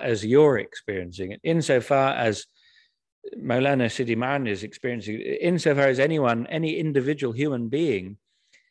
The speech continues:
is experiencing our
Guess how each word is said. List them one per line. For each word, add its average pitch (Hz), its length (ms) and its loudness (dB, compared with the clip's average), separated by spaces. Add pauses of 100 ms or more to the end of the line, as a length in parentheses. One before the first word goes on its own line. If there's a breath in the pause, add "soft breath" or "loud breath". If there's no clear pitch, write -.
(200)
is 123 180 -6
experiencing 110 1300 0 (1160)
our 107 400 0